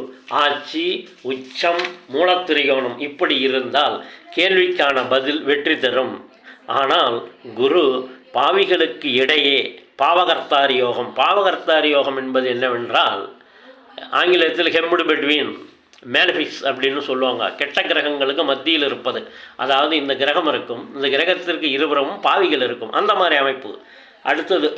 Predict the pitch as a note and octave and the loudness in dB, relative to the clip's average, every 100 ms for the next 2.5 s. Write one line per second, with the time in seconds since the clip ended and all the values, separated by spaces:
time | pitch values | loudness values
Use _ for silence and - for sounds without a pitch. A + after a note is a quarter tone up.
0 | - - C#3+ D3+ E3 D#3+ C3 C3+ A#2+ - | -8 -12 -2 0 2 0 0 -2 -2 -8
1 | - - _ _ _ _ _ _ _ - | -20 -20 _ _ _ _ _ _ _ -4
2 | C3+ - G3 C3+ G#2+ | -2 0 0 0 -4